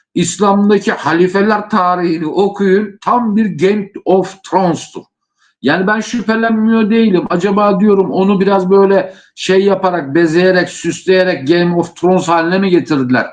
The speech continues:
Çünkü tıpatıp yapılan her şey İslam'daki hilafette halifelerin birbirleri mücadeleleri,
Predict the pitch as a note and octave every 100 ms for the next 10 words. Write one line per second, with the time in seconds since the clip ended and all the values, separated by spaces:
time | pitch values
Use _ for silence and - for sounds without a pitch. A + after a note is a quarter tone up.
0 | - _ _ - G3+ C4 - E3+ - C4
1 | C4 B3+ - - - D#3+ F#3+ A#3+ A#3 G#3+
2 | B3 A#3+ - E3 F3 F#3+ _ _ _ -
3 | F3 - G3+ G3 G3+ G3 F#3 G#3+ F3 F#3
4 | F3+ F3+ F#3+ F3+ - F3+ G#3 A3 E3+ C#3+
5 | E3 D#3 F3 F3 F#3+ F3+ F3 E3+ F3 F3+
6 | E3+ D3+ D#3+ D3+ D3+ C#3+ B2 C3+